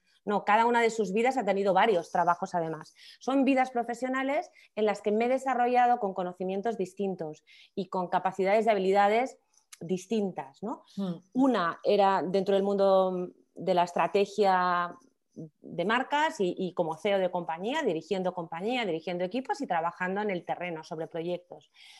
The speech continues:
Speaker 1: Y ahí adquirí una serie de aprendizajes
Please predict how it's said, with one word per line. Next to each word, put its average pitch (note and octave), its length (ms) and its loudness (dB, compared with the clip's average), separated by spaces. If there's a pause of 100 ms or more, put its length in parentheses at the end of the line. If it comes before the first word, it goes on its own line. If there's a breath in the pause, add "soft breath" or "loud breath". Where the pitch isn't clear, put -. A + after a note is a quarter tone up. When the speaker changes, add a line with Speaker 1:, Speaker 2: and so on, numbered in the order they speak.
(320 loud breath)
Speaker 1:
Y G#3 100 8
ahí C4 160 10
adquirí C#4+ 320 4
una C4+ 160 2
serie C4+ 240 4
de B3 60 8
aprendizajes A#3 1000 4